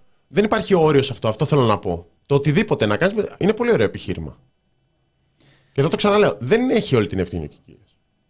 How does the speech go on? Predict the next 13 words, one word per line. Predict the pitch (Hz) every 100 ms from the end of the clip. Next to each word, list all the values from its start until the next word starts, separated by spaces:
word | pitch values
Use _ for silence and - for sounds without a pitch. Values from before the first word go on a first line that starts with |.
| _ _ _ _ _ _ _ _ _ _
Ε, | 135
προσπαθούμε | 143 135 131 170
να | 175
είμαστε | 185 185
και | 185 170 165 156
δίκαιοι | 202 147
και | 160
πάει | 147 156
όλος | 170
και | -
θυμίζει | 170 170
την | -
πανδημία. | 151 147 143 98